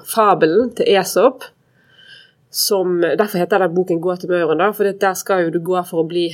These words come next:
på en måte, eller det er jo ikke fra fa-, fabelen, men fra Bibelen, men det, der skal du gå for å bli klok da.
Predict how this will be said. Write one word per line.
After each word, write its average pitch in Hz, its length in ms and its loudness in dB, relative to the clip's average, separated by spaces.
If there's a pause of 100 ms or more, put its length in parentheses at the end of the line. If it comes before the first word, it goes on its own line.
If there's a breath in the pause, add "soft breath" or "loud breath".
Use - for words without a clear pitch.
(180)
på - 80 -6
en 151 80 -2
måte, 165 300 -2 (220)
eller 180 180 2
det 196 120 0
er 180 140 0
jo 170 160 -2 (160)
ikke - 280 -2
fra 165 240 -2
fa-, - 320 -6
fabelen, 165 500 2
men 160 160 2 (340)
fra - 120 -2
Bibelen, 165 400 0
men 170 120 2
det, 175 160 0
der 190 80 2
skal 180 180 -2
du 170 80 2
gå 180 160 2
for 170 140 -2
å 156 40 -4
bli 156 100 -2
klok 165 440 -2
da. 220 280 0